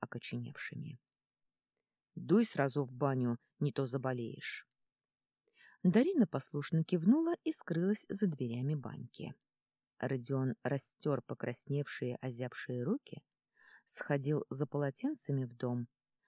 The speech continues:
взял чистое бельё и присоединился к девчонке. А так, кажется, его не ждала. Сидя на лавке в парной,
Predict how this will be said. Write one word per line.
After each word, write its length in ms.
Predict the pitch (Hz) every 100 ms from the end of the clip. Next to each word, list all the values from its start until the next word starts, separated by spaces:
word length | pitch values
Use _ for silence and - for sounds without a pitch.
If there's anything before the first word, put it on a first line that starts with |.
| - -
взял 400 | 135 131 147 139
чистое 560 | - - 131 - 120 117
бельё 460 | 117 117 139 233 294 _ _
и 120 | -
присоединился 920 | - 170 147 - 120 123 120 127 - 139
к 60 |
девчонке. 720 | 131 - - - 127 - - - _ _ _ _ _ _ _ _ _
А 120 | - 349 -
так, 220 | 220 226 -
кажется, 560 | 240 170 196 - -
его 360 | 240 240 202 139
не 140 | 131
ждала. 560 | 143 147 196 180 120 120 _ _ _ _ _ _ _ - -
Сидя 420 | - - 180 143 143
на 160 | 143
лавке 320 | 151 151 -
в 100 | 143 -
парной, 480 | 147 165 262 311